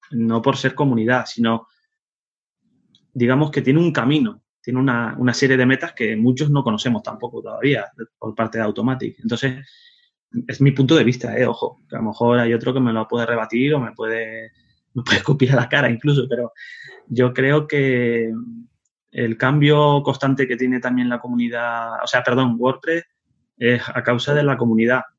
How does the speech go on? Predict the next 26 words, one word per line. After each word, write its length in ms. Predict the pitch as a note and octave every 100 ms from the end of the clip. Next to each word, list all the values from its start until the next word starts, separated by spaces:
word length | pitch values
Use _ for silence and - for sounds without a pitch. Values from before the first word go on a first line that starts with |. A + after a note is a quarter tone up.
| _
mm, 440 | C#3+ A#2 A2+ A2 G#2+ - -
y, 580 | A2 A2 G#2 G#2+ G#2 G2+ - A2+
y 40 |
de 100 | A2
los 100 | A2
que 80 | -
están 220 | A2 A#2+ C3+
en 60 |
Automatic. 560 | B2+ A2+ A#2 B2 A2 - -
Entonces, 460 | A2+ B2 A#2 C3+ C#3 _ _ _ _ _ _ _ _ _ _ _ _
si 300 | - - -
ahora 160 | A#2+ B2+
de 80 | C#3
repente 380 | C3+ C3 A#2
WordPress 400 | A2+ B2 B2 B2+
cambia 420 | - C#3 A#2+ G#2 _ - _ _ _
y 120 | A#2+
dice 340 | A#2 C3 B2+ A2+
que 120 | A2
no 100 | A2+
es 40 | A#2+
necesario 380 | B2 A#2+ B2
utilizar 360 | B2+ B2+ B2+ B2
Elementor, 600 | B2 B2 C3 C3 D#3+ - _ _ _ _
olé, 380 | A2 A2+ C3 C3 _ _ _ _ _ _ _ -
olé. 400 | C3 G2+ A#2+ -